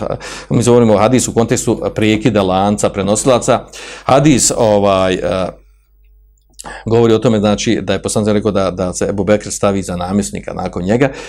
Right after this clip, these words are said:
Međutim, ovaj hadis, o, gdje, gdje je njemu problem? Njemu je problem što imamo, e, nedostatak,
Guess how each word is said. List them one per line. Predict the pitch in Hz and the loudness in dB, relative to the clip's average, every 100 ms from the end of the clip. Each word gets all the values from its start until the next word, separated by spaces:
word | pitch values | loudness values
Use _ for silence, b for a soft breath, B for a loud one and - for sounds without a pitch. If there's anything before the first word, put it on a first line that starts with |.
| B B | B B
Međutim, | 117 127 139 139 | -2 0 2 4
ovaj | 139 139 | 6 4
hadis, | 127 139 - | 4 2 0
o, | 98 127 123 | 2 0 0
gdje, | 120 131 | 0 0
gdje | 117 117 | 0 2
je | 139 110 | 4 4
njemu | 113 90 | 2 0
problem? | 92 101 135 156 135 B B B | 0 0 2 2 0 B B B
Njemu | 123 135 | 2 4
je | 113 | 4
problem | 123 131 156 156 123 | 4 4 4 2 2
što | - 120 | 0 2
imamo, | 127 147 135 123 107 - B B B | 4 4 4 2 0 -2 B B B
e, | 110 98 95 92 - - 101 | -2 0 0 -2 -4 -6 -4
nedostatak, | 104 104 - - 113 127 110 | 0 0 0 2 4 4 0